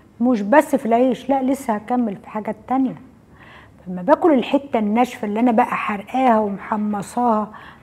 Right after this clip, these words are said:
عشان أفتح نفسي بقى وأقول: "دي مش هتخني"، أنا باكل مادة بتساهم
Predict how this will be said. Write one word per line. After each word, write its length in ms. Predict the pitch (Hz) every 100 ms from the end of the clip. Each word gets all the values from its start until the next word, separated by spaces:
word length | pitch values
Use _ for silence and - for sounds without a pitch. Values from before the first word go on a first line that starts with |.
| -
عشان 300 | 175 - 220
أفتح 440 | 233 - - -
نفسي 400 | 226 254 - 220
بقى 160 | 214 247
وأقول: 320 | 233 254 240
"دي 220 | 202 226
مش 260 | 233 220 -
هتخني"، 720 | 202 - 180 - 247 247 247 240 - - - - - - 220
أنا 120 | 220
باكل 240 | 269 254
مادة 380 | 220 226 214 220 - - - - - 196
بتساهم 920 | 226 - 226 - - 285 277 320